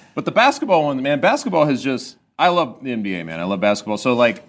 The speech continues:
it's gotten to the place now where I feel like the games have such magnitude, and when they do the storylines correctly, and, you know, you've got so many superstars, the way that they've marketed their stars and everything,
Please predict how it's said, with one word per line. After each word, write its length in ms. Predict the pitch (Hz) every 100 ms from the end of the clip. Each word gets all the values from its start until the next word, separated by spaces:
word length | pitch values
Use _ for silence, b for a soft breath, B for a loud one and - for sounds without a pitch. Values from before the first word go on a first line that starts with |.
| _ 135
it's 140 | -
gotten 240 | 185 190 151
to 80 |
the 80 | 123
place 320 | - 131 120
now 260 | 113 107 104
where 440 | 95 95 90 90 - _ _ _
I 80 | 104
feel 340 | - - 131
like 220 | 120 113 -
the 60 |
games 360 | 92 101 101 95
have 220 | 101 87
such 260 | - 98 95
magnitude, 560 | 90 101 101 113 110
and 240 | - 107 110
when 100 | 110
they 120 | 104
do 140 | 113
the 60 | 104
storylines 460 | - 110 107 107 95
correctly, 560 | 110 107 110 107 104
and, 300 | 92 95 87
you 60 | 104
know, 100 | 98
you've 140 | 101 98
got 180 | 107
so 120 | - 113
many 120 | 104
superstars, 560 | 117 101 - 110 101
the 60 | 95
way 200 | 92 107
that 160 | 104 107
they've 180 | 104
marketed 360 | 101 104 98 104
their 100 | 101
stars 400 | - 107 107 107
and 40 | 107
everything, 280 | 107 107